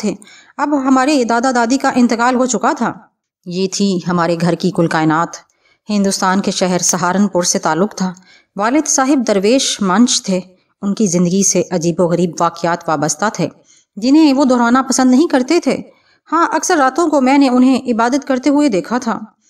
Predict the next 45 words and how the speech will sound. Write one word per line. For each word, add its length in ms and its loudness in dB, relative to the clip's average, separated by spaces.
गर्ज 340 -4
ये 120 0
कि 240 -2
घर 220 0
आने 300 0
के 180 0
बाद 340 0
मेरे 260 2
दोस्त 280 0
मामूलात, 640 2
दूसरे 240 0
मामूलात 440 2
शुरू 260 0
हो 120 0
गए। 280 -2
चार 280 -4
बजे 260 0
मैंने 260 0
तैयारी 260 0
शुरू 200 0
की 220 0
और 160 2
आलाते 400 0
जराही 300 2
लेकर 300 2
घर 180 2
से 120 0
निकल 260 0
आया। 280 0
वो 220 0
शरीफ 320 2
लोग 200 4
मेरा 200 2
इंतज़ार 380 2
कर 160 -2
रहे 280 2
थे। 120 0
मुझे 240 -2
बड़े 320 0
तपाक 300 0
से 140 -2
खुश 200 -2
आमदेद 460 0
कहा 260 -4
गया। 260 -2